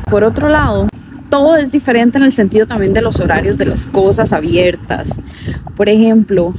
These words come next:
aquí en la mayoría cierran a las seis de la tarde todo. O sea, todo.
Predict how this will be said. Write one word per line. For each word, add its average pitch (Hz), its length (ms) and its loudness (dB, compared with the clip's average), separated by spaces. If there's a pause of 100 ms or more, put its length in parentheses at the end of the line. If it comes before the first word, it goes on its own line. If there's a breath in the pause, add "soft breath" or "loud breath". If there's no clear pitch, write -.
(380 loud breath)
aquí 269 460 0 (100)
en 240 140 4
la 202 80 2
mayoría 196 540 2 (640 loud breath)
cierran 269 580 0
a 220 140 2
las 185 220 -2
seis 247 280 2
de 311 80 2
la 226 120 2
tarde 226 420 0 (200)
todo. - 340 0 (640 loud breath)
O - 40 -18
sea, 214 140 -2
todo. 269 320 -2